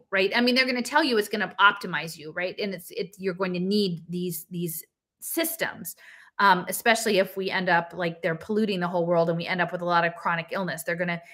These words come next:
be doing that, but they want our vital signs. They want our heart and they want our, our, our mind waves. Surely the endless stirring of today are asymptom-, are symptomatic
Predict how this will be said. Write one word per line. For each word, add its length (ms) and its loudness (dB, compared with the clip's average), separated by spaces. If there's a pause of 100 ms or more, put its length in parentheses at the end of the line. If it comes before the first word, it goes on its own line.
(120)
be 360 -4
doing 320 2
that, 180 2
but 120 -6
they 200 8
want 400 6
our 220 4
vital 400 6
signs. 340 -4
They 120 -6
want 200 -2
our 60 0
heart 420 6 (380)
and 100 -2
they 60 2
want 200 2
our, 300 2
our, 340 0
our 120 -6
mind 400 0
waves. 420 -14 (1700)
Surely 360 6
the 140 2
endless 280 4
stirring 360 2
of 80 -2
today 560 2
are 420 2
asymptom-, 640 -2
are 140 2
symptomatic 840 2